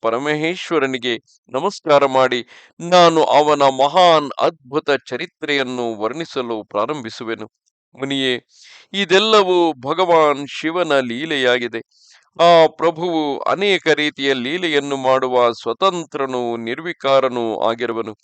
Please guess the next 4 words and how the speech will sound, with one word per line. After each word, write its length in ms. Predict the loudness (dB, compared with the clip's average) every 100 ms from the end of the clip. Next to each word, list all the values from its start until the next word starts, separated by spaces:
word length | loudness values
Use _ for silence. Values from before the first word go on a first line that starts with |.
| _ _ _ _
ಸತೀದೇವಿಯು 1080 | -6 -4 0 0 2 2 2 -2 -4 -2 -4
ಹಾಗೆಯೇ 600 | -4 -2 -2 -2 -2 2
ಆಗಿದ್ದಾಳೆ. 720 | 2 0 -2 -4 0 0 0 -8 _ _ _
ಇಲ್ಲದಿದ್ದರೆ 760 | -12 -6 -4 -4 -4 -2 -2 -2